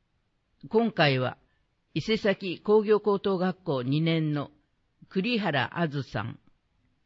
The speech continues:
プロフィール。栗原あず。選手への球出しを始めた時に、先生からもらったバッティンググローブがお気に入り。休日は家族と野球観戦をするなどして過ごしている。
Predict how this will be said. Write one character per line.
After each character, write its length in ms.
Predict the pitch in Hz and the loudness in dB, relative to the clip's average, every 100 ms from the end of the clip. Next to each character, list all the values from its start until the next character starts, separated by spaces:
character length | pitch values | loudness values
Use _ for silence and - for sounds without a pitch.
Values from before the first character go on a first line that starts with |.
| _ _ _ _ _ - | _ _ _ _ _ -2
プ 120 | 175 | 2
ロ 140 | 190 208 | 4 4
フ 80 | |
ィ 140 | 190 160 | 2 2
ー 40 | |
ル。 180 | 120 - _ _ _ _ _ _ _ _ _ - | 2 -4 _ _ _ _ _ _ _ _ _ -2
栗 240 | 180 226 | 2 4
原 380 | 208 151 123 151 | 2 2 0 0
あ 80 | 139 | -2
ず。 240 | 127 - _ _ _ _ _ _ _ _ 165 | -4 -10 _ _ _ _ _ _ _ _ -4
選 240 | 262 269 | 2 2
手 220 | - 185 | 4 4
へ 40 | 160 | 4
の 160 | 135 | 4
球 260 | 120 165 196 | 2 2 4
出 140 | 196 | 2
し 160 | 190 190 | 2 4
を 100 | 175 | 4
始 260 | 165 147 165 | 4 0 0
め 120 | 175 | 2
た 140 | 160 | 2
時 280 | 170 165 143 | 0 -2 -2
に、 200 | 131 - _ _ _ _ - | -2 -4 _ _ _ _ -6
先 220 | 180 240 | 2 2
生 200 | - 247 | 4 2
か 120 | 208 | 4
ら 120 | 151 131 | 4 6
も 140 | 139 | 6
ら 120 | 160 | 4
っ 60 | 151 | 2
た 200 | - 143 | -2 2
バ 180 | 147 151 | 2 2
ッ 20 | |
テ 140 | - | 0
ィ 60 | 226 | 2
ン 20 | |
グ 120 | 214 | 4
グ 100 | 196 | 4
ロ 180 | 202 202 | 6 6
ー 20 | |
ブ 140 | 156 139 | 4 2
が 180 | 127 | 2
お 60 | 127 | 0
気 180 | - 160 | 0 2
に 240 | 156 139 | 4 4
入 240 | 127 120 - _ _ _ _ _ _ _ _ _ _ - | 2 -4 -10 _ _ _ _ _ _ _ _ _ _ -8
り。 120 | 156 | -2
休 220 | 208 208 | 4 4
日 340 | 175 190 - 180 | 4 0 2 2
は 180 | 170 - - - _ - | 2 0 -20 -20 _ -4
家 140 | 214 226 | 2 4
族 260 | 220 - | 4 2
と 240 | - 139 117 | 0 0 2
野 240 | 165 175 | 2 2
球 240 | - 247 | 2 -2
観 240 | - 247 233 | 2 2 2
戦 300 | - 156 139 | 4 4 4
を 100 | 120 | 0
す 160 | - | 0
る 120 | 185 214 | 2 4
な 140 | 190 | 4
ど 140 | 151 | 4
し 120 | 143 - | 0 0
て 160 | 139 | -4
過 160 | - 143 | -2 2
ご 120 | 170 | 2
し 120 | - | 2
て 100 | - | -4
い 160 | 127 120 | -2 -4
る。 180 | 104 | -8